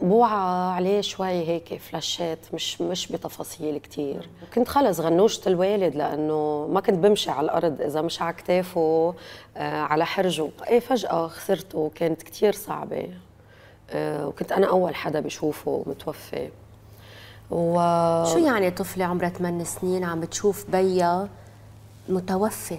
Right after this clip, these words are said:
Speaker 2: عرفت إنه مات؟
Speaker 1: عرفت وما عرفت، يعني ما بعرف كيف بدي أشرح لك. في، في ناس مثلا بس يصير معها شي بشع أو خطير بتنشل بأرضها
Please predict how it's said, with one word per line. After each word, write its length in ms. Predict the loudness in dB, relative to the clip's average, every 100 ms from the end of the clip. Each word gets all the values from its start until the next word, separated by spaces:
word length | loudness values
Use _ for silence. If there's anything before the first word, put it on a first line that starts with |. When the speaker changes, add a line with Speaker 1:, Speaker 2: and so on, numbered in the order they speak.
| -10
Speaker 2:
عرفت 560 | -8 -6 0 0 2 -2
إنه 240 | 0 2
مات؟ 420 | 2 0 -2 -6 -14 -14 -20 -20 -20 -20 -20 -20 -6
Speaker 1:
عرفت 640 | 0 4 4 6 6 6 6
وما 260 | 6 6
عرفت، 640 | 4 4 4 4 6 6 4 -2 -20 -16 -4 -2
يعني 200 | 0 2
ما 80 | 4
بعرف 360 | 4 4 2 -2
كيف 200 | -6 -2
بدي 180 | 0 0
أشرح 400 | -2 -6 -2 -2
لك. 200 | -2 -8 -20
في، 440 | -2 4 6 6
في 140 | 6 4
ناس 300 | 4 2 -2
مثلا 380 | -2 -2 0 0
بس 220 | -2 -4
يصير 300 | -2 -2 0
معها 180 | -2 -4
شي 240 | -2 -2
بشع 440 | -2 -4 -4 -6 -8 -16 -20 -20 -20 -20 -20 -4
أو 80 | -4
خطير 720 | -2 -6 -2 0 2 -2 -4 -16 -20 -20 -20
بتنشل 500 | -2 0 2 2 2
بأرضها 480 | 2 0 -2 -6